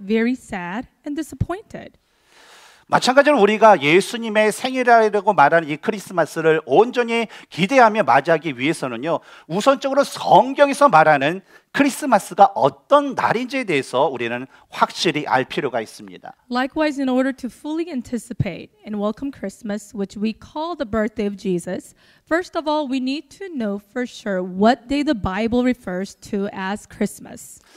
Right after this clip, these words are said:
Speaker 2: 우리 보다 나은 이해와 집중을 위해서 제가,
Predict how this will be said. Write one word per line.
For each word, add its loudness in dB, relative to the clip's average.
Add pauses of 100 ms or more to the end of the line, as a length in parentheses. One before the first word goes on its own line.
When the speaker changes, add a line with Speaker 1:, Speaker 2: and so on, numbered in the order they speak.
(280)
Speaker 2:
우리 2
보다 6
나은 6
이해와 2
집중을 -4
위해서 -2
제가, 2